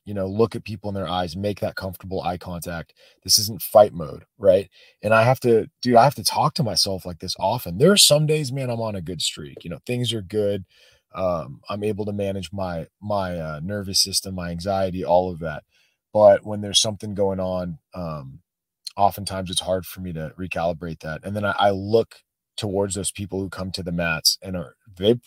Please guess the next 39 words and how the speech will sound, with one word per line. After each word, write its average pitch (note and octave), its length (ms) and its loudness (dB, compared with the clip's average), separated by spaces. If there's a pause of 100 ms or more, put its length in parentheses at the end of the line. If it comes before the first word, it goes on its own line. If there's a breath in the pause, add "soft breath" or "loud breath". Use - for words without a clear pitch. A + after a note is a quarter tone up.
they're A2 200 8
struggling D#3+ 480 6
with D3 120 4
their D3+ 180 4
own B2+ 140 0
stuff, G#2+ 320 0
'cause F2 140 -8
they're A#2+ 140 2
human A#2 360 -8
too, G2 340 -8 (520 soft breath)
but G2+ 120 -4
they're A#2+ 180 10
at A2+ 100 6
least A2+ 200 2
showing G#2 320 2
up G2 220 -2 (440)
and G#2 140 -4
being G#2 200 -2
present G2+ 460 -4
in G2 100 -8
a F#2 60 -4
way F#2 240 -2
that's, E2+ 360 0 (920)
I - 140 -8
don't B2 120 -2
know, A2+ 180 8
it's F#2+ 120 2
just - 180 2
so A2+ 180 6
authentic. F#2 560 2 (180)
And F#2 140 0
so, G2+ 440 4
uh, E2+ 360 2 (200)
it's G2+ 220 2
inspiring F2 540 4
to D2+ 60 -8
me, C#2+ 140 -10
man. D2+ 340 -10
And F2 280 -8